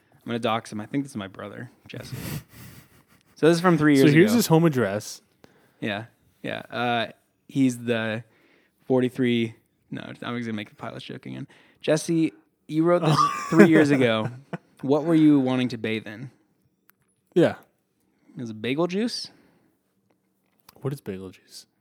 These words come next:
Speaker 1: It's whatever you want it to be.
Speaker 2: That's good.
Speaker 1: Uh, and then I'll see if we got any emails, but probably not. And then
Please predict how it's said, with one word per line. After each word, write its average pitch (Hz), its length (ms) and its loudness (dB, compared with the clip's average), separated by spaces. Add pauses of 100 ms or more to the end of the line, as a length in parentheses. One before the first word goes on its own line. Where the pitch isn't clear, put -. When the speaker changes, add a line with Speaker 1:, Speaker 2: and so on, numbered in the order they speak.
(180)
Speaker 1:
It's - 160 -16
whatever 165 220 -4
you 120 100 -4
want 110 140 -6
it 113 60 -14
to - 80 -20
be. 147 160 -12 (180)
Speaker 2:
That's 170 140 -10
good. 120 240 -6 (1120)
Speaker 1:
Uh, - 40 -10
and 123 300 -2
then 123 120 0
I'll 123 100 -4
see 151 140 -8
if - 100 -8
we 147 80 -2
got 123 180 2
any 117 140 -2 (140)
emails, 139 380 -8 (120)
but 127 100 -16
probably 110 220 -10
not. 120 140 -14 (580)
And 123 140 -2
then 208 340 -2